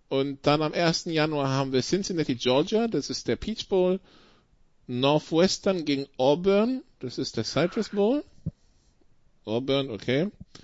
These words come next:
Dann haben wir die beiden Halbfinals, der Rose Bowl in Dallas, Alabama gegen Notre Dame, Clemson gegen Ohio State ist dann der Sugar Bowl in New Orleans. Und am zweiten Januar haben wir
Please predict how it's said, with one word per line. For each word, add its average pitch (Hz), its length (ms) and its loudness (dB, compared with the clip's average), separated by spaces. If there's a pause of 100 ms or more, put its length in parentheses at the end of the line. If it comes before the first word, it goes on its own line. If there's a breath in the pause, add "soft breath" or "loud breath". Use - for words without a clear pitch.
(580 loud breath)
Dann 147 160 2
haben 160 120 4
wir 175 80 4
die 165 80 4
beiden 143 300 4
Halbfinals, 196 800 2
der 151 140 2
Rose 165 380 4
Bowl 180 340 4
in 147 220 6
Dallas, 165 400 8
Alabama 160 480 2
gegen 151 220 -2
Notre 139 240 -2
Dame, 151 300 2
Clemson 160 460 0
gegen 143 200 -2
Ohio 139 280 2
State 147 400 2
ist - 160 -6
dann 127 120 0
der 120 100 0
Sugar 151 340 -2
Bowl 131 320 2 (520 soft breath)
in 123 240 2
New 113 140 4
Orleans. 160 540 4 (2000 soft breath)
Und 143 140 2
am 135 120 4
zweiten 151 280 4
Januar 175 280 2
haben 156 240 2
wir 127 440 4